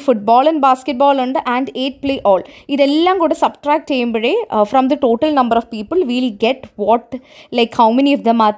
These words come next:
playing only football. Next one, people who play basketball but not football. അപ്പം basketball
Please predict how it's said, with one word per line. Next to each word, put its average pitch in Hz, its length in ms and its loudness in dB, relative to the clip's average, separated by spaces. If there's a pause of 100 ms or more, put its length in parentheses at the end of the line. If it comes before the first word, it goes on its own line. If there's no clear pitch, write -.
playing 226 320 -2
only 202 180 -2 (180)
football. 190 360 -2 (720)
Next 294 320 -4
one, - 80 -8 (420)
people 349 300 2
who 453 80 4 (120)
play 415 120 2 (160)
basketball 202 640 0 (300)
but 370 160 0 (400)
not 233 160 0 (100)
football. - 340 -10 (480)
അപ്പം 453 220 -2 (540)
basketball 311 680 2